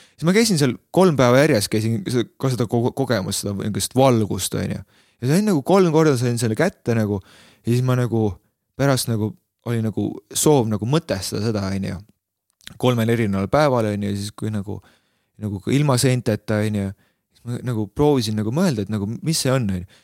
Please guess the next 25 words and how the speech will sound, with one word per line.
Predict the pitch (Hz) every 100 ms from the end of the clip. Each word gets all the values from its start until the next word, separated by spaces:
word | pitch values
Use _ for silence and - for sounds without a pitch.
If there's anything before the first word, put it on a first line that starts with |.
| _
Siis | 131
ma | 131
nagu | 123
mõtestasin, | 156 - 110 - 107
et | 98
see | 135
on, | 127 104
see | 120 135
ongi | 110
siis | 95 -
see | 107
Jumal, | 135 123 92 98
on | -
ju, | - 110
millest | 113 101 -
see | 95
Buda | 143 123 101
räägib. | 113 113 104 - _ _ _ _ _ _ _ _ _ _ _ _ _ _
Buda | - 143 131
räägib | 123 120 107 - -
siis | 107 104 107
nagu | 107 95 95 85 98
valgustumisest | 147 208 160 - 127 120 117 -
või | 110 110 101 -
kirgastumisest, | - 175 135 113 - 107 110 107 -